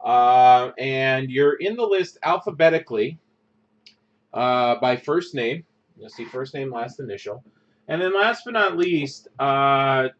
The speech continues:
just so you know, if you qualify for each level you qualify for, you're entered into each level. So, like, our Hall of Fames are in all four of these.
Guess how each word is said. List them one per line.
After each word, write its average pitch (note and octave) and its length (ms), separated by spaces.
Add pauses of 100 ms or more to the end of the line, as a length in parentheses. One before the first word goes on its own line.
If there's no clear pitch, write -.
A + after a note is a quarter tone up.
(100)
just - 240
so F3 60
you D#3 120
know, E3 320
if C#3+ 260
you D3+ 140
qualify F#3+ 640
for D#3 400
each G3 220
level F#3+ 240
you C#3+ 100
qualify D3+ 480
for, A2 240
you're A#2 300
entered C#3 340
into B2+ 240
each A2 300
level. G#2+ 320 (420)
So, D3 380
like, C#3+ 320
our C#3 160
Hall G3 220
of F3+ 100
Fames C#3 500
are B2+ 420
in C3+ 280
all C3+ 260
four A#2+ 300
of E2 120
these. - 360